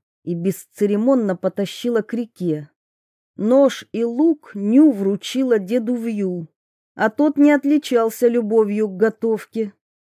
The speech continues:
С него станется сунуть в горшок целую луковицу. "Ну и ладно", отвечала Ли на бурчание Ню. "Не люблю лук. Зачем тебе клюка?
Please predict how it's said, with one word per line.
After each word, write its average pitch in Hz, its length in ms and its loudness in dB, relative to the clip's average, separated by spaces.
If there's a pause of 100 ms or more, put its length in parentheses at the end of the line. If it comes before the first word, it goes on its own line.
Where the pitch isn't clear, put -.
(120)
С - 140 -18
него 240 300 2
станется 208 720 -2
сунуть 196 460 -6
в 170 120 -6
горшок 208 640 -2
целую 226 480 0
луковицу. 175 880 -4 (640)
"Ну 349 220 2
и 339 120 6
ладно", 254 640 4 (380)
отвечала 190 680 -2
Ли 233 280 -2
на 185 140 0
бурчание 214 760 -2
Ню. 180 380 -2 (500)
"Не 285 160 6
люблю 269 400 4
лук. 233 460 -6 (440)
Зачем 302 460 2
тебе 254 240 0
клюка? 233 680 -2